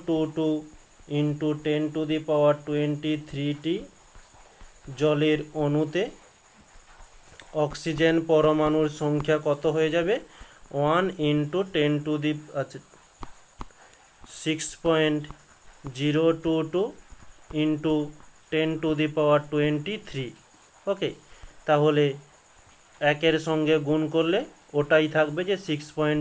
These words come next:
zero two two into ten to the power twenty-three T। এটি হচ্ছে আমাদের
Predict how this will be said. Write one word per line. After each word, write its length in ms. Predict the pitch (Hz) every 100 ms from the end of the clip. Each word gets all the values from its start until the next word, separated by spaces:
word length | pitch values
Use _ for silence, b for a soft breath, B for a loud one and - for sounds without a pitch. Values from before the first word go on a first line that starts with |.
| 143
zero 200 | 143 151 151 156
two 140 | 156 147
two 120 | 208 - 151
into 260 | 151 147 247 - B B B B -
ten 160 | 151 151 151
to 80 | 156
the 80 | 156 151
power 220 | 151 151 151
twenty-three 720 | 151 151 147 160 160 - 170 277 - - - -
T। 20 | 139 113 - - 147
এটি 180 | 151 151
হচ্ছে 200 | 151 147 156
আমাদের 240 | 156 160